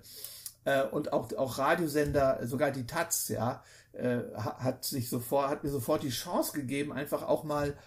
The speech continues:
äh, noch einen kleinen Essay zu schreiben und das besser zu begründen, vielleicht als in einem hektischen, äh, Interview am Rande eines Festivals, <laughs> wo ich gerade war und, und so weiter.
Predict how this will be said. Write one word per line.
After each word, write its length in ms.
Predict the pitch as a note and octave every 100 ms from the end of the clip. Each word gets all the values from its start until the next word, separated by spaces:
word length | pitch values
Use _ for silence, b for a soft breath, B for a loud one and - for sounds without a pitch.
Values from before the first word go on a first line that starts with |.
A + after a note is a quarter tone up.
| B -
äh, 160 | D3+
noch 140 | C#3+ C#3+
einen 100 | A#2+
kleinen 240 | C#3 C#3+
Essay 280 | C#3+ - G3+
zu 140 | -
schreiben 480 | - - D3 D3+ D#3
und 160 | D3+ D3
das 280 | C#3+ - -
besser 500 | - - E3 F3+ E3+
zu 160 | E3+
begründen, 600 | D3+ C#3 C#3 F#3+ D#4 D3
vielleicht 380 | B2 D3 C3+ C3
als 240 | - C#3 D3+
in 140 | C#3+
einem 280 | C#3 C#3 C3
hektischen, 680 | C3+ E3 E3+ D3 D#3 C#3+ A#2+ b b b -
äh, 340 | C3 C3 D#3+
Interview 520 | F3 F#3+ D3+ C3+ D3+
am 160 | C#3 C#3+
Rande 480 | C3+ E3 D3+ C#3+ -
eines 300 | C#3+ C3 -
Festivals, 840 | E3+ - D#3 A#2+ A2 F3+ - - -
<laughs> 80 | -
wo 100 | D3
ich 120 | C#3+
gerade 360 | D3 F3+ D3+
war 320 | C3+ C#3 F3 B B B
und, 460 | - D3 C#3+ A#2 G4+ -
und 100 | E3+
so 140 | D#3 C3+
weiter. 420 | C3+ E3 G#2+